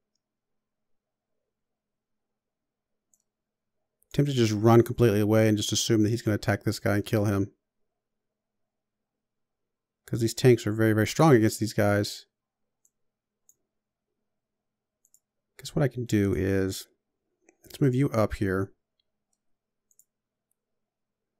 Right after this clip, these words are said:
Oh, wow. Never mind. You're dead. Well, that's fine,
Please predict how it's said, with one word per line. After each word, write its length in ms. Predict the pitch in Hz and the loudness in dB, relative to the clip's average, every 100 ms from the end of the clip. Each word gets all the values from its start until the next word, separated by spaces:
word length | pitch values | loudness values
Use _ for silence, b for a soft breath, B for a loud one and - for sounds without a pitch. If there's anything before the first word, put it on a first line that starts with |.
| _ _ _ _ _ _ _ _ _ _ - - | _ _ _ _ _ _ _ _ _ _ -18 -8
Oh, 80 | 107 | -6
wow. 320 | 107 104 98 - _ | 0 0 0 -6 _
Never 220 | 107 104 | -4 0
mind. 260 | 107 110 101 - | 2 0 -2 -2
You're 120 | 120 | -2
dead. 260 | 101 101 - _ _ _ _ _ _ - - - | 0 -2 -4 _ _ _ _ _ _ -20 -10 -2
Well, 260 | 104 107 _ - - | -2 -2 _ -12 -6
that's 440 | 104 101 101 - | -4 -2 -2 -4
fine, 520 | - 101 92 107 131 | -6 -4 -2 -2 -4